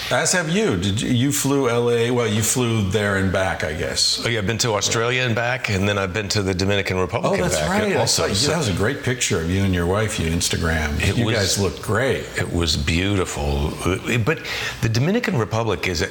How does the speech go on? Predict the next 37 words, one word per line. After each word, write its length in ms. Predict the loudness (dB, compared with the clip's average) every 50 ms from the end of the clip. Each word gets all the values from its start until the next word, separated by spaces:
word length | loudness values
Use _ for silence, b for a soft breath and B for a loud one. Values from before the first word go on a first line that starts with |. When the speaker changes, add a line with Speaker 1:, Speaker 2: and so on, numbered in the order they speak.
| -2 -2
Speaker 2:
so 220 | 0 0 0 -2 -2
I 120 | -2 -2
was 140 | -2 -2 -2
talking 380 | -2 0 0 0 0 -2 -2 0
to 60 | 0
someone 340 | 0 0 0 0 0 0 0
about 800 | 0 -2 -2 -2 -2 -2 -2 0 0 0 0 -2 -4 -6 -6 -2
this 400 | 0 0 2 2 2 2 2 2
aspect 560 | 2 2 2 0 0 0 -2 -4 -4 -2 -2 -2
of 100 | 0 0
it 160 | -2 -2 -4
because 540 | -4 -4 -2 -2 -2 0 0 0 -2 -4 B B B B B B B B B B B -12 -14 -14 -10 -6 -6 -6 -6 -6 -10 -12 -10 -10 -10 -10 -14 -18 -20 -20 -20 -20 -16 -8 -4
tourism 420 | -4 -2 0 0 0 0 0 0
is 80 | 0 -2 -4 -4 -4 -2
a, 40 | -2
is 120 | 0 0
a 40 | -2
big 240 | -2 -2 -2 -2 -2
part 200 | -2 -2 0 0
of 60 | 0
their 260 | 0 0 0 -2 -2
economy, 800 | -2 -4 -2 -2 -2 -2 -2 -2 -2 -4 -4 -4 -4 -4 -4 -2 -2
and 320 | -2 -2 -2 -2 -2 -2
the 80 | -2 0
way 180 | 0 0 2 0
that 160 | 0 -2 0
tourism 440 | 0 0 0 0 0 0 0 -2 -2
kind 260 | -2 -4 -4 -2 0 -2
of, 260 | -2 -2 -4 -6 -4
they've 220 | -4 -4 -2 -2
got 200 | -2 -2 -2 -2
it 100 | 0 0
set 180 | 0 0 0 -2
up 200 | -2 -4 -4 -4
there 320 | -2 0 0 2 0 0
is 440 | 0 0 0 0 0 0 0 -2 -2
these 340 | -2 0 0 0 0 -2 -2